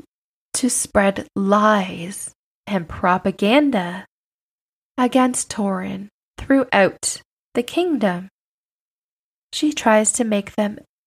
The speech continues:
angry with him, to rebel against him, to reject him as their king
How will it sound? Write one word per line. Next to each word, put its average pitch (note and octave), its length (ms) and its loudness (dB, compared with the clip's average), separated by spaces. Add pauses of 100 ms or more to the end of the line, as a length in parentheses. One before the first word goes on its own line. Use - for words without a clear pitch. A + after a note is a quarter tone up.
(160)
angry A3+ 1000 0
with F#3+ 200 -4
him, F#3 240 -6
to A3 160 -2
rebel G#3+ 760 4
against F3 420 -2
him, F3+ 100 -6 (380)
to F#4 260 2
reject - 720 0
him G3+ 600 -6 (680)
as F#4+ 300 4
their A#3 180 4
king G3 500 -8